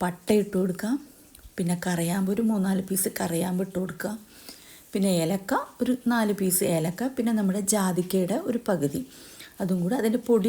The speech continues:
ഉണ്ടെങ്കിൽ അത് ചേർത്താൽ മതി. പിന്നെ നമ്മുടെ മുഴുവൻ മല്ലി ഇട്ടിട്ടുണ്ട്. പിന്നെ അതുപോലെ തന്നെ അതേ അളവിൽ തന്നെ കുരുമുളക്, മുഴുവൻ കുരുമുളക് ഇട്ടിട്ടുണ്ട്.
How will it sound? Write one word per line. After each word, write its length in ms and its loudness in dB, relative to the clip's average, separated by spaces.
ഉണ്ടെങ്കിൽ 320 4
അത് 160 4
ചേർത്താൽ 380 -2
മതി. 220 -2
പിന്നെ 240 0
നമ്മുടെ 280 0
മുഴുവൻ 420 4
മല്ലി 360 2
ഇട്ടിട്ടുണ്ട്. 380 0
പിന്നെ 180 0
അതുപോലെ 380 0
തന്നെ 200 2
അതേ 220 2
അളവിൽ 280 2
തന്നെ 140 0
കുരുമുളക്, 460 2
മുഴുവൻ 260 4
കുരുമുളക് 440 0
ഇട്ടിട്ടുണ്ട്. 380 -2